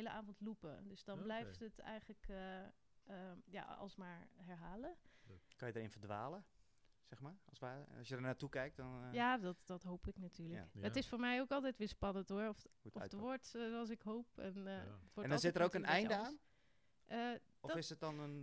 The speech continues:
Speaker 3: loop
Speaker 1: dat,
Speaker 3: die
Speaker 1: dat, dat weet ik nog niet zeker.
Speaker 3: Oké.
Speaker 1: Dat is dus ook weer in verband met
Speaker 3: Even,
Speaker 1: tijd.
Speaker 3: ja.
Speaker 1: En het is best wel een heftig project. Ik ben echt, eh,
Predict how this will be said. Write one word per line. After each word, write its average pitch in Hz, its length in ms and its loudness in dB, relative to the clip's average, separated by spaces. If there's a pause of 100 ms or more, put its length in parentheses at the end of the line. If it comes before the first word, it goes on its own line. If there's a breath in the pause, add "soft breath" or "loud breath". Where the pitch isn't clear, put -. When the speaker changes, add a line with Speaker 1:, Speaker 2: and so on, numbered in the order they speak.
Speaker 3:
loop - 20 -6
Speaker 1:
dat, - 340 4
Speaker 3:
die 135 120 -2
Speaker 1:
dat, 302 300 4
dat 302 220 2
weet 294 160 4
ik 277 120 0
nog 226 120 2
niet 190 180 0
zeker. 156 220 -2
Speaker 3:
Oké. 165 320 -6
Speaker 1:
Dat 202 200 -6
is 214 120 -8
dus 214 180 -6
ook - 180 -8
weer 190 240 -4
in 185 100 -6
verband 180 300 -8
met 185 100 -6
Speaker 3:
Even, 240 160 -2
Speaker 1:
tijd. 269 300 -2
Speaker 3:
ja. 226 140 -2
Speaker 1:
En 208 80 -4
het - 200 -8
is 214 120 -6
best 247 180 2
wel 247 180 2
een 226 100 2
heftig - 380 -2
project. 220 440 2
Ik 190 120 -6
ben 196 160 0
echt, - 300 -4
eh, 208 320 4